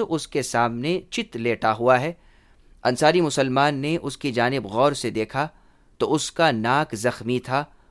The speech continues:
اور اس کا چہرہ کٹا ہوا تھا، گویا کہ لاٹھی کی چوٹ لگی ہوئی ہو اور چوٹ کی جگہ مکمل طور پر سیاہ تھی۔ انصاری آئے اور انہوں نے رسول اللہ صلی اللہ علیہ وسلم سے یہ واقعہ بیان کیا۔ آپ نے فرمایا،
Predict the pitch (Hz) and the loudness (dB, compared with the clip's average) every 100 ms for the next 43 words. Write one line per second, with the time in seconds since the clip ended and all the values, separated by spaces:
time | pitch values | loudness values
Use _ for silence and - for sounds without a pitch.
0 | _ - 131 147 - 151 139 131 151 151 | _ 2 2 2 -2 -2 0 0 0 0
1 | 123 107 110 110 123 120 127 143 - - | -2 2 0 4 4 4 -2 -6 -12 -20
2 | _ 120 143 165 185 180 151 117 131 180 | _ 2 6 6 6 2 2 4 4 2
3 | 190 175 143 135 135 110 107 123 117 135 | -4 -4 -2 0 0 -2 -2 -2 -2 -2
4 | 127 143 _ _ _ _ 123 127 - 196 | -2 -8 _ _ _ _ 2 2 4 4
5 | 226 214 147 156 175 139 123 151 175 170 | 4 -2 -2 0 0 0 0 2 2 0
6 | - 143 - 143 - 113 123 120 - 147 | 2 2 2 -4 -4 -2 -2 -2 -8 -8
7 | - _ - - _ - 139 - 180 233 | -10 _ -20 -20 _ 0 2 4 2 2
8 | - 131 135 190 170 131 143 165 127 - | 0 0 2 2 0 0 0 0 0 -2
9 | 139 139 160 156 120 110 113 120 107 - | -4 0 -2 -2 -2 0 2 0 0 -4
10 | 98 123 135 165 120 107 104 85 107 110 | -2 -2 -2 -2 0 0 -2 -4 -2 -2
11 | 113 131 151 165 _ - _ - _ 113 | -2 -4 -4 -6 _ -20 _ -20 _ 6
12 | 131 - 107 92 - _ - - | 6 2 -4 -4 -8 _ -10 -10